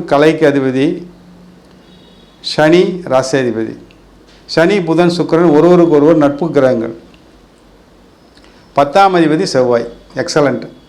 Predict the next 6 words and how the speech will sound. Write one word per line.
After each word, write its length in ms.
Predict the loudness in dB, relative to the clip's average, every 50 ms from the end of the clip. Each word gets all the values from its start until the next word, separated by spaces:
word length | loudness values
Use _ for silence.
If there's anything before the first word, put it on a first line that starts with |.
| -20 -20 _ _ _ 0
இவர்கள், 440 | 2 4 4 4 2 2 0 0 -4 -8 -14 -20 -20 _ _ _ _ _ _ _ _ _ _ _ _ 0 2
இவர்களை 280 | 4 4 4 4 2 2 2
பொறுத்தவரையில் 640 | 0 0 2 2 2 2 2 0 -2 -4 -4 -4 -6 -8 -10 -14 -8 -2 0
படிப்பு 320 | 0 0 0 0 0 0 0 2 2
என்று 120 | 2 2 2 2
எடுத்துக்கொண்டோமானால் 840 | 2 0 0 0 0 0 0 -2 -2 -2 -2 -2 -2 -4 -6